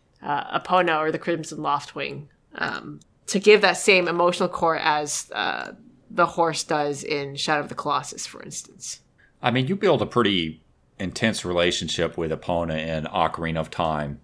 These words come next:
Speaker 2: and Twilight Princess. Your relationship to your horse in Breath of the Wild can be
Speaker 1: Mm.
Speaker 2: very good. It just depends on the player.
Speaker 1: Fair enough.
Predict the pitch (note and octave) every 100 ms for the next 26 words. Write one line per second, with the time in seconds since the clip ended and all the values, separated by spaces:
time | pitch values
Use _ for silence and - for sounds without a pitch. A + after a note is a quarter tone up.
0 | - E2+ D#2+ - F#2+ E2 D#2 - E2 D2
1 | E2 D2 - - - - - - A2+ B2+
2 | A#2+ G2+ A2 - E2+ D#2+ G2 F#2 F2 -
3 | F#2 E2+ D#2+ F#2+ F2+ - D#2 E2+ E2 D#2
4 | - A2 G2+ F#2 D#2+ - _ _ _ -
5 | F3+ E3 D3 F#2 D#2 D2+ D2 D2+ C#2+ C#2
6 | - - F#2 F#2+ - - E2+ D#2+ D2 C2+
7 | F#2 D#2+ C#2 C2+ - _ _ - E3+ C#3+
8 | - - -